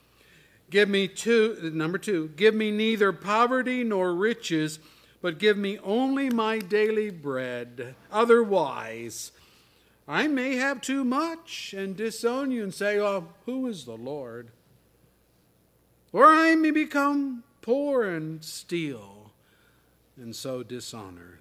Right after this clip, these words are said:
the name of my God." Boy,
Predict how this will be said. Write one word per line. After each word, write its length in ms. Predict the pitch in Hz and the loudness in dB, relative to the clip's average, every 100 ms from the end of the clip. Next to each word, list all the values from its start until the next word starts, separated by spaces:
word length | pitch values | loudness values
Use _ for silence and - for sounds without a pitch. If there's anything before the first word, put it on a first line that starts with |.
| _ | _
the 80 | 110 | -20
name 580 | 104 101 92 82 85 85 76 _ _ _ _ _ _ _ _ _ _ _ _ | -20 -18 -18 -20 -20 -20 _ _ _ _ _ _ _ _ _ _ _ _ _
of 140 | 87 82 | -20 _
my 180 | 87 85 | -20 -20
God." 160 | 85 - _ _ _ _ _ _ _ _ _ _ _ _ _ _ _ _ _ _ _ | -20 -20 _ _ _ _ _ _ _ _ _ _ _ _ _ _ _ _ _ _ _
Boy, 220 | 120 113 | -18 -18